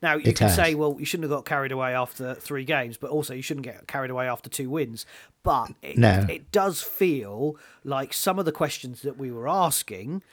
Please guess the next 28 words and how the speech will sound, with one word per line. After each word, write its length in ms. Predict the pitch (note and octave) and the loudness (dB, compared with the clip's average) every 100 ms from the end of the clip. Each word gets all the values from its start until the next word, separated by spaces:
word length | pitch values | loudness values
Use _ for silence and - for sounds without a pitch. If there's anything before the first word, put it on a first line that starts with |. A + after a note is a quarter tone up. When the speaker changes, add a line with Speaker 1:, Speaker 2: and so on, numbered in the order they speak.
| _ _ _ _ _ _ _ _ - | _ _ _ _ _ _ _ _ -10
Speaker 1:
in 120 | C3+ | -6
the 80 | B2+ | -2
last 340 | B2+ A#2 - | -2 -2 -4
episode, 560 | A#2 A#2+ - A2+ G#2+ C3 _ _ | -4 -4 -4 -4 -6 -10 _ _
he's, 360 | - D3+ - - C3 | -6 -4 -6 -10 -6
that 200 | - B2 | -6 -2
Dean 180 | D#3 D3 | 0 2
Smith 300 | - C#3+ C3+ | 0 -2 -6
has 140 | C#3 - | -8 -4
actually 480 | C#3 - - D3 D3 | -4 -4 -4 0 2
answered 480 | C#3 D#3 D3+ - D#3 | 0 -2 -4 -6 -4
some 240 | - E3+ | -4 -4
of 140 | E3+ - | -4 -10
them. 180 | F#3+ G3+ _ _ _ - - - - - - | -12 -14 _ _ _ -20 -14 -12 -10 4 12
Speaker 2:
He 140 | D#3+ | 12
has. 340 | C#3 C3+ F#2+ A#2 | 12 12 12 8
I 140 | A#2+ | 8
mean, 360 | B2 C3+ B2 - - - | 8 8 6 0 -8 -2
I, 140 | A#2 - - - - | -2 -2 -12 -18 -2
I, 120 | A#2 - - | 0 0 2
I, 160 | B2 C3+ - - | 4 4 2 -2
I 80 | B2 | 2
think 260 | - B2+ F#2+ | 4 4 6
you're 140 | G#2+ | 4
right. 460 | A2 A#2 F2 F2 - | 4 2 0 -2 -2
I, 160 | G#2+ - | -2 0
I 40 | A2+ | 4
mean, 360 | A#2 A2+ A2 | 6 6 4